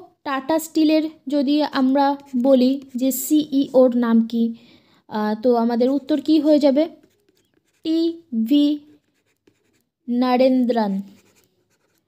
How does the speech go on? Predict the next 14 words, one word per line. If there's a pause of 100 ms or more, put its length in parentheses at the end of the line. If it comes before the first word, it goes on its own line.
(580)
টি
ভি (160)
নরেন্দ্রন, (560)
ঠিক
আছে? (1300)
এমডিও
বলতে
পারো,
সিইও
বলতে
পারো। (880)
নেক্সট
কোশ্চেনে
যাব,